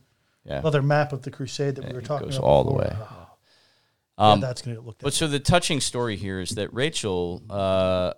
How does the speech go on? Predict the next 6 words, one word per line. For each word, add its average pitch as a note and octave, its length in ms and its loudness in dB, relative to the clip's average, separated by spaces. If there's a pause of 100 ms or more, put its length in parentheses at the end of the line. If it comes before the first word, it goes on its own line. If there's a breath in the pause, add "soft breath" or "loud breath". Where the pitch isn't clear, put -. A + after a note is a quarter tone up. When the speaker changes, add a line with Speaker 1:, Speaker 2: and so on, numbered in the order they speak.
Speaker 1:
approaches A#2 920 -4
Dan D#2 440 -6
and D#2+ 120 -4
says, E2+ 500 -2
"Let's A#2 320 -4
do F#2 600 -2